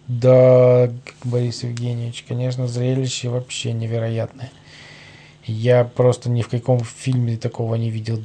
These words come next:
Так что там в фильме? Ни в каком сне не видел. Такое чувство, что ты можешь просто перемещаться по каким-то сумасшедшим снам своим, фантазиям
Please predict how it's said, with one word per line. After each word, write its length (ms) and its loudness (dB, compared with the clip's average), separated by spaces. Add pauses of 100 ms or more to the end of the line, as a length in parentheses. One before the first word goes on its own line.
(100)
Так 120 -6 (120)
что 200 -4
там 140 2
в 60 -8
фильме? 240 -2
Ни 100 -2
в 60 -8
каком 300 -2
сне 340 -2
не 160 -4
видел. 240 -4
Такое 260 0
чувство, 340 -4
что 160 -14
ты 140 -2
можешь 240 0
просто 380 -4 (640)
перемещаться 560 0
по 100 -6
каким-то 460 -2 (1040)
сумасшедшим 640 -2
снам 420 2 (100)
своим, 500 -4 (1600)
фантазиям 840 -2